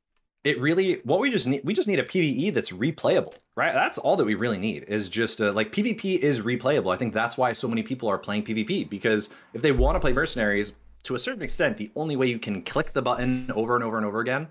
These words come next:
is P V P and have it be different. And so once we have that in P V E, then,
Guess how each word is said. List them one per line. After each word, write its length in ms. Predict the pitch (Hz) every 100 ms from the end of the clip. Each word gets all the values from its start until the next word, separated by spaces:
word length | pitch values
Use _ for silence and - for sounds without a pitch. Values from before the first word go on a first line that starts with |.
| - _ _
is 100 | 123
P 100 | 135
V 100 | 120
P 180 | - 90
and 80 | 78
have 120 | 117
it 60 | 107
be 80 | 107
different. 340 | 110 90 71
And 120 | 98 101
so 140 | 104
once 180 | 101 131
we 60 |
have 160 | 143 120
that 160 | 107 95
in 80 |
P 80 | -
V 80 | 90
E, 200 | 113 98
then, 240 | 85 78